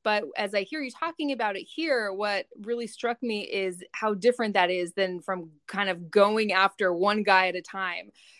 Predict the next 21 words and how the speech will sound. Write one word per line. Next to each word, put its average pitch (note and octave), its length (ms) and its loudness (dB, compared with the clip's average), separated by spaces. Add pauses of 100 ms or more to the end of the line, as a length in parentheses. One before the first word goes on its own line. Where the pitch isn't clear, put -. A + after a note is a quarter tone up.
(220)
researching A#3 600 -2
his G#3+ 100 0
profile A3 640 4
and F#3+ 100 -2
looking G#3+ 240 -10
at G#3 80 -6
all G3+ 140 0
his F#3 180 -4
photos G#3 400 -4
and F3 320 -8 (140)
kind G#3 180 -6
of F#3 60 -6
creating G#3+ 340 0
a F3 60 -4
fantasy G#3 560 -4
in F3+ 60 -6
your F3 120 -2
mind F#3+ 300 0
about E3+ 240 2
this F3 160 -6
guy, E3 440 0